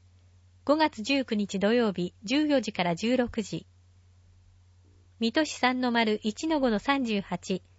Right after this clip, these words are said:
電話零二九二二一の五五六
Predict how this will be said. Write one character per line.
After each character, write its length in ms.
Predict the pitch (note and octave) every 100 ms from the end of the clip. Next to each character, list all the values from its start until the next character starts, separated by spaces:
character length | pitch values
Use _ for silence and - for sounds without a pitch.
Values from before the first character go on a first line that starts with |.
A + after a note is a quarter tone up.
| _ _ -
電 280 | G#3 B3+ C4
話 180 | B3 A#3
零 240 | A3+ B3+ D#4
二 240 | D#4+ C4+
九 360 | - A3+ G3 E3+ _ -
二 260 | A#3 D4+
二 300 | D#4 D#4 B3
一 200 | G3+ -
の 200 | G#3 F3+
五 280 | F3+ A#3+ D4
五 240 | D4+ D#4 A#3+
六 240 | F3